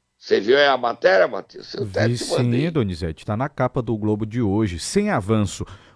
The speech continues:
Speaker 2: Governo do P T mantém representação feminina do tamanho da de Bolsonaro.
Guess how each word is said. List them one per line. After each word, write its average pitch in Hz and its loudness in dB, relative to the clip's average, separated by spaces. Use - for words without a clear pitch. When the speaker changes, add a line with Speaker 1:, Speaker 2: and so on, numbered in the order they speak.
Speaker 2:
Governo 147 2
do 135 2
P 143 4
T 151 2
mantém 151 0
representação 135 0
feminina 151 2
do 139 0
tamanho 135 2
da 117 0
de 120 -2
Bolsonaro. 95 -4